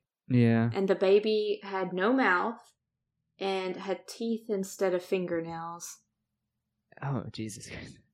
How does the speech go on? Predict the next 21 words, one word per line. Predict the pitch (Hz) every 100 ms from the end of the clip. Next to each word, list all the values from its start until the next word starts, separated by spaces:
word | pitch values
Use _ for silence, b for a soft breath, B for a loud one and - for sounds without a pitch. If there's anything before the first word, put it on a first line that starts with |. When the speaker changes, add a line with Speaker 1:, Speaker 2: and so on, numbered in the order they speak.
| _ _ _ _ _ _
Speaker 2:
Yeah, | 202 190 180 175
Speaker 1:
I | -
Speaker 2:
so | 208
Speaker 1:
forgot | 196
Speaker 2:
we | 214
Speaker 1:
about | 277
Speaker 2:
don't | -
Speaker 1:
that. |
Speaker 2:
see | 226 - 247 254 277
the | 262 254
baby | 247 262 269 262
with | 254 247
those | 247 247
features, | - 254 262 277 277 269 -
but | - 185 180 -
I |
fully | 190 - 240 226
believe | 190 185 180 185
him. | 220 220 233 -
<laughs> | _ _ _ -
Speaker 1:
<laughs> | - - - - _ - - - - - 160 - 170